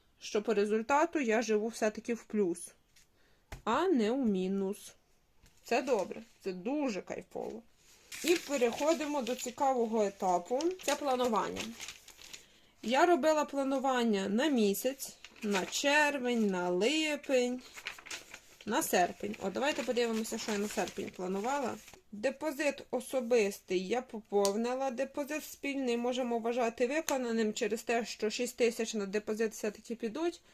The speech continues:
а шість тисяч можемо вважати потраченими на ремонт. На гойдалку. Так, на телефон поповнила. Коротше, тут зробила, тут зробила. Телефон поповнила, світло поповнила.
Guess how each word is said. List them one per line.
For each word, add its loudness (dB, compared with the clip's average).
а -2
шість -4
тисяч -2
можемо 0
вважати 2
потраченими 0
на 0
ремонт. -2
На 0
гойдалку. 0
Так, 2
на 4
телефон 2
поповнила. 4
Коротше, 4
тут -2
зробила, 6
тут 0
зробила. 6
Телефон 2
поповнила, 4
світло 2
поповнила. 2